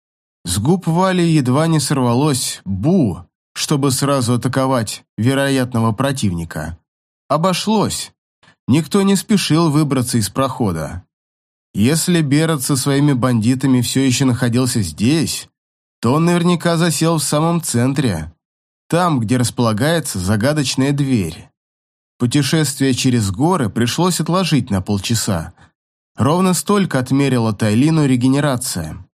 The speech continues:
К тому моменту, как ребята добрались до загадочной двери, наступила глубокая ночь, что не стало проблемой для сканеров. Они формировали объемное изображение коридора и любой неровности,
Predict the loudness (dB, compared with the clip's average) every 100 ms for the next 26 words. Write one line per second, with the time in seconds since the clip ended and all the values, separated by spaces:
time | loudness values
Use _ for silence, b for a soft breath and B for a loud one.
0 | _ -14 -2 2 2 4 2 2 0 0
1 | 0 0 0 0 2 0 0 0 0 0
2 | 2 2 0 -2 -2 0 0 0 -2 -2
3 | -2 0 2 2 0 -4 -10 -14 _ _
4 | -2 -2 0 -2 0 2 2 0 0 0
5 | 0 -2 0 0 2 0 -2 -6 -10 _
6 | _ B -6 0 2 2 0 0 0 0
7 | 0 0 2 2 2 0 0 0 -2 -2
8 | -2 -2 -4 -10 -16 -20 _ _ _ _
9 | -4 0 2 2 0 0 2 0 0 0
10 | 0 0 0 0 0 2 2 2 0 -2
11 | -2 -2 2 2 2 0 0 2 2 0
12 | -2 -4 -10 _ _ 0 2 2 2 2
13 | 2 2 2 0 -2 -4 -8 -8 -10